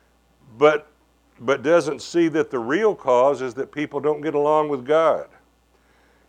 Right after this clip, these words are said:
Human wisdom can't see because it refuses to see. And as long as it looks at, on God's wisdom as foolishness, uh, its own wisdom will, will be foolish.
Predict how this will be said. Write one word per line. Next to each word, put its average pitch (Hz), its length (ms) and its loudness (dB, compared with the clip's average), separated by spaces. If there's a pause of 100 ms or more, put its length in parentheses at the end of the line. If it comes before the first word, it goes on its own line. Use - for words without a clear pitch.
(140)
Human 185 320 2
wisdom 151 340 0
can't 151 340 -6
see 160 280 -4
because 135 400 -6
it 120 100 -10
refuses 110 680 -6
to 85 160 -20
see. 90 300 -8 (1300)
And 127 140 -2
as 117 140 -4
long 156 300 6
as 123 100 -4
it 127 120 -2
looks 139 380 2
at, 123 160 0
on 113 400 -4
God's 135 460 4
wisdom 117 420 -2
as 92 120 -10
foolishness, 135 920 -6 (720)
uh, 104 220 0
its 117 240 -8
own 147 500 -4
wisdom 107 520 -6
will, 135 340 -4
will 101 140 -8
be 143 180 -4
foolish. - 680 -8